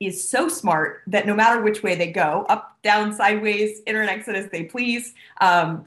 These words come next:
that this journey is so smart that we meet them wherever we are."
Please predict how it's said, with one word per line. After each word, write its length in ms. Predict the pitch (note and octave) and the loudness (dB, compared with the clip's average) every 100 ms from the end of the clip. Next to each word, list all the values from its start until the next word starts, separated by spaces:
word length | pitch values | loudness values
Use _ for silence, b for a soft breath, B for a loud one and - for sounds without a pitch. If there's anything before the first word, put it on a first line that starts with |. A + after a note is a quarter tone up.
| - | -4
that 240 | F#3+ F3 | -2 0
this 220 | G3+ G#3 | -2 -6
journey 420 | E3 F#3 F3+ F3+ E3+ | -4 -2 -2 -4 -6
is 160 | E3 | -6
so 140 | - E3 | -6 -6
smart 340 | - E3+ E3 | -4 -4 -4
that 100 | E3 | -6
we 120 | F3 | -6
meet 180 | E3 E3 | -6 -6
them 100 | D#3 | -8
wherever 380 | D3+ C#3+ C#3+ G#2+ _ _ | -6 -8 -8 -16 _ _
we 140 | E3+ - | -8 -6
are." 280 | - - | -8 -12